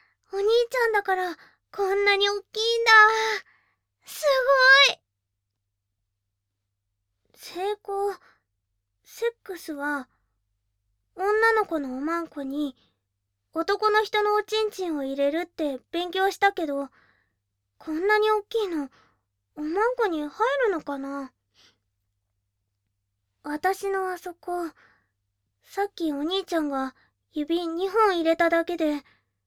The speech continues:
あんなに気持ちよくて大変だったのに。このおちんちん、私のに入れたらどうなっちゃうの？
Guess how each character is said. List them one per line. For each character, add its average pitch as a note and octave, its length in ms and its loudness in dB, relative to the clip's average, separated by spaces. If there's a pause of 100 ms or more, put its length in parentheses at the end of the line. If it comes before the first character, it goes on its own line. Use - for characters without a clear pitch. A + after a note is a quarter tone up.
(220)
あ - 40 -12
ん F4+ 240 -2
な G4+ 100 2
に G4+ 140 -2 (140)
気 - 140 -2
持 G#4 180 4
ち - 140 -4
よ A4 80 0
く - 80 -14
て - 180 -4 (180)
大 F#4+ 220 -2
変 G#4 240 -2
だ G#4 100 2
っ G#4 80 -4
た G4+ 140 -2
の E4 160 -6
に。 D#4 300 -4 (1700)
こ - 160 -12
の F#4+ 320 -2
お F#4+ 40 -8 (120)
ち G#4 160 -2
ん G4+ 80 -4
ち D#4 300 -10
ん、 D4 40 -14 (920)
私 F#4 480 -2
の B4 140 4 (100)
に F#4+ 60 2
入 F4+ 60 -2
れ F#4 120 0
た G4+ 140 4
ら F4+ 140 0
ど - 40 -20
う - 40 -20 (760)
な - 40 -2
っ - 60 -20
ち - 80 2
ゃ G#4+ 140 6
う F#4+ 60 -2
の？ F4 300 -2